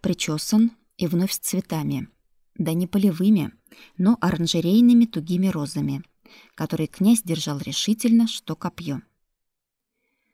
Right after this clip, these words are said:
"Доброго вам дня", вежливо сказал Ежи, поправляя пистоли. "А Стаси нет". "А где она?" Князь нахмурился.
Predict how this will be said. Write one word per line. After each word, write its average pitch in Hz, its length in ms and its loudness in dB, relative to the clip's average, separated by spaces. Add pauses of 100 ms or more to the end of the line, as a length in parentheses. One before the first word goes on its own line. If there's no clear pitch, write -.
(540)
"Доброго 214 540 2
вам 220 140 2
дня", 156 440 -2 (1000)
вежливо 170 360 -4
сказал 165 420 -4
Ежи, 226 400 -2
поправляя 165 540 -6
пистоли. - 680 -8 (680)
"А 180 180 2
Стаси 220 460 2
нет". 202 360 2 (1300)
"А - 200 -4
где 160 420 -4
она?" 143 380 -4 (840)
Князь - 360 -4
нахмурился. 175 800 -4